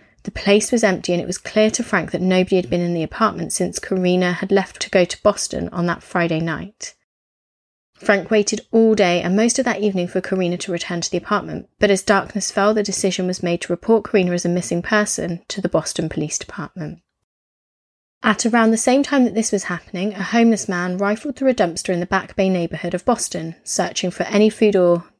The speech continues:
any cans that he could recycle for cash, anything that he could potentially want.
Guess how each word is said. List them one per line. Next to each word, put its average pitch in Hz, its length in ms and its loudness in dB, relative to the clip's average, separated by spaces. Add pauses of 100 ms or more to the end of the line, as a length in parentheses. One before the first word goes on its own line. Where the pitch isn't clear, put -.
(160)
any 170 180 0
cans 202 440 0
that - 80 -6
he 165 80 -2
could 175 160 -4
recycle - 400 -6
for - 100 -16
cash, 202 540 0 (280)
anything 185 260 -2
that 160 100 -6
he 185 100 -8
could - 160 -8
potentially 175 500 -6
want. 160 520 -8